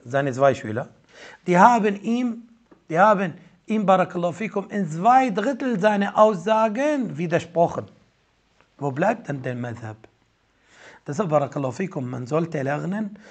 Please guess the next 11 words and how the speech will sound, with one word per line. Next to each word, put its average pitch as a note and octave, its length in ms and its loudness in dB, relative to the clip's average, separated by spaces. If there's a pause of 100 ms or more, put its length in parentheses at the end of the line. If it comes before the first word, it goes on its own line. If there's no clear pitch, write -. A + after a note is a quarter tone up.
(160)
wir D#3 260 -2
Muslime, F3 560 -4
Allah C#3+ 280 0
subhanahu C#3 360 -8
wa C#3+ 40 -8
ta'ala C3 140 -6
sagt, E3+ 560 -4 (360)
وَأَطِيعُوا C#3+ 760 -2
اللَّهَ F#3+ 840 4 (400)
وَأَطِيعُوا D3 840 0
الرَّسُولَ D3+ 1200 -2